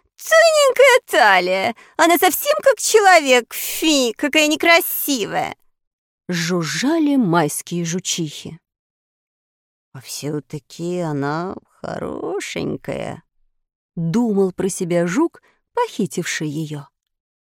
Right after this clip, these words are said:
Но когда кругом все начали жужжать, что дюймовочка урод, он и сам этому поверил и отвернулся от нее.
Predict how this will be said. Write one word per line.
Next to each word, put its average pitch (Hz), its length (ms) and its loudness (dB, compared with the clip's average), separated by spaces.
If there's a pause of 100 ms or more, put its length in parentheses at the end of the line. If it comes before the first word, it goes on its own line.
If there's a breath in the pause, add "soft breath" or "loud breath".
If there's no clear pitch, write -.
(380)
Но 202 180 0
когда 220 400 -2
кругом 220 500 2
все 247 260 0
начали 214 500 2
жужжать, 202 760 -2 (220 loud breath)
что - 260 -4
дюймовочка 208 800 2
урод, 185 580 -2 (640)
он 339 320 8
и 233 40 4
сам 311 500 -2
этому 165 420 -2
поверил 302 640 0 (540)
и 381 200 4 (100)
отвернулся 160 840 -4
от - 120 -12
нее. 156 360 -2